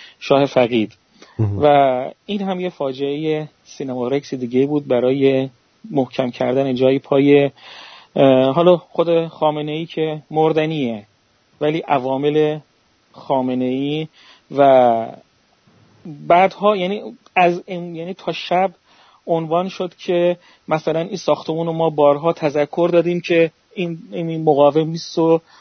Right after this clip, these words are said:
Speaker 1: باید تخلیه بشه یا مقاوم سازی بشه.
Speaker 2: مهم.
Speaker 1: یه قانونی هست به نام سه او که سرتیفیکت، اه، والا دقیقاً چیزش یادم نیست، اسم انگلیسیش،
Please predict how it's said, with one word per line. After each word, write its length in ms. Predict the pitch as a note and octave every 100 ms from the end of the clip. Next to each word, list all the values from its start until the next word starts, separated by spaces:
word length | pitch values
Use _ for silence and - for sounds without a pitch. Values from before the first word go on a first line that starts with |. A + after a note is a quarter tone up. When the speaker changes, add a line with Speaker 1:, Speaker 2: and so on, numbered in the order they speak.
| _
Speaker 1:
باید 280 | D3 D3 E3
تخلیه 420 | - C#3+ D3 D3+
بشه 240 | E3 E3+ D#3+
یا 100 | D3
مقاوم 420 | C#3 C3+ C3+ C3+
سازی 300 | - B2+ B2+
بشه. 300 | B2 - - _ _ A2
Speaker 2:
مهم. 320 | G2+ G#2 B2+
Speaker 1:
یه 120 | F#3+ F3+
قانونی 480 | D#3 D#3 F3+ G3
هست 160 | F#3+ F3+
به 80 | D#3
نام 160 | D#3+
سه 300 | E3+ - C#3 -
او 320 | D#3+ E3 F#3 - - - _
که 400 | - D3 C3+ C3
سرتیفیکت، 540 | B2+ C#3+ - - C#3+ C3+
اه، 380 | - D#3 C#3 C#3+ - -
والا 200 | - D#3
دقیقاً 320 | C#3+ C#3+ C3+ C#3+
چیزش 280 | - C#3
یادم 500 | E3+ B2+ C3 C3+ B2
نیست، 320 | B2+ D3 - - _ - _
اسم 200 | C#3 -
انگلیسیش، 560 | B2+ C3+ B2 - -